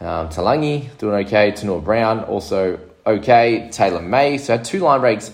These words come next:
and a try and only the thirty-seven. So a little bit annoying, but this can happen for outside backs for sure. He's not priced, you know, overly expensive. You know, he's pretty much, pretty well priced under his current average of forty-five point six. So,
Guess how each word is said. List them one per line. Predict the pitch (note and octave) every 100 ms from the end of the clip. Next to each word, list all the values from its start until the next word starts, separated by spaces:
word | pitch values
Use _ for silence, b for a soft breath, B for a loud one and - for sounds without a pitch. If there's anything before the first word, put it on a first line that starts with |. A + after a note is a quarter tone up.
| -
and | B2 B2+
a |
try | - G#2+ G2+ G2
and | F2+ F#2+
only | F#2 G2 G2
the | F#2
thirty-seven. | F2 F#2+ F2+ F2 G2 F2+ D#2+
So | D#2+
a | A2
little | F3+ A3
bit | A#2+
annoying, | G2+ G#2 A2
but | G#2 F2 - -
this | A#2+
can | -
happen | F2 F2+ F2+
for | E2+
outside | F#2+ - F2+ E2
backs | G2+ G#2 -
for | -
sure. | - A2+ A2 A2+ B B B
He's | G#2+
not | A2 -
priced, | - G2+ G2 F#2 - - -
you | F2
know, | C2
overly | G2+ G#2 G#2
expensive. | G2 - G#2+ A2 B2 A#2
You | E2
know, |
he's | D#2+
pretty | D#2+ F#2
much, | E2 D#2+ -
pretty | - A#2+
well | G#2 A2
priced | - F2 F2 -
under | G2 G2+ F2+
his | E2+ F#2+ E2+ - B B B
current | - F#2+ F#2
average | F#2+ F#2+ C#3 -
of | F2
forty-five | - G2 F#2 E2+ F2+ F2
point | F2 D2+
six. | D2+ G3+ - -
So, | F2+ E2